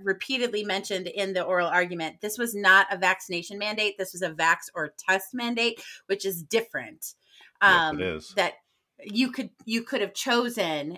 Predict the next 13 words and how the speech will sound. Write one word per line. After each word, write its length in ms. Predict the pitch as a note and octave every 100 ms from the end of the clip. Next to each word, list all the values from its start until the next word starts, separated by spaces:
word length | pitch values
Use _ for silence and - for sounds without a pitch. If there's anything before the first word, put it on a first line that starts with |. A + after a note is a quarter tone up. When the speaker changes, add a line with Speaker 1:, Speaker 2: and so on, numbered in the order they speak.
| -
Speaker 1:
as 200 | F#3 F#3
an 80 | F3+
employer 480 | E3+ - E3 D#3
to 120 | D#3 E3+
say, 300 | G3+ E3+ D3+
"We 200 | D#3+ D#3
are 40 |
gonna 200 | D#3+ D#3
test 440 | D#3+ - F3 - -
those 200 | D3 -
other 200 | E3+ D3
folks." 460 | C#3+ A#2 D3 - - - - - - G3+
Um, 340 | F#3 E3+